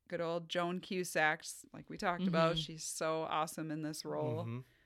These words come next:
Speaker 1: Jack Black, I don't know if he's just saying it, but in the commentary he said that she's his favorite living actress. So
Speaker 2: Okay. I could see it. And she's been in a lot
Speaker 1: She
Speaker 2: of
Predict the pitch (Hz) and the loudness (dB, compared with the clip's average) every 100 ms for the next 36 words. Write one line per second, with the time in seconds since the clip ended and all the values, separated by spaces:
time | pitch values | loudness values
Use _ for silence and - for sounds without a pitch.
0 | _ - 202 233 - 202 190 - 156 165 | _ -2 6 6 6 6 6 4 -2 0
1 | 165 165 156 160 - 160 156 156 147 156 | -2 -2 -8 -6 -2 -2 -2 -2 -4 -4
2 | 156 160 156 151 151 151 147 139 - 143 | -6 -4 -2 -2 -2 -4 -4 -6 -6 -6
3 | 139 - - 147 - 151 - 143 143 139 | -4 -4 -4 -6 -6 -8 -6 -4 -2 -2
4 | 135 _ 165 160 147 143 143 - - - | -4 _ -4 -2 -2 -2 -4 -6 -10 -10
5 | - - _ - - 170 196 175 196 - | -12 -16 _ -12 -4 0 2 0 -2 -10
6 | _ _ _ - - 208 - 196 226 247 | _ _ _ -12 -4 -2 0 0 0 0
7 | 277 269 208 202 185 185 208 - - - | 0 -2 -2 0 2 2 0 -2 -4 -2
8 | 175 | -2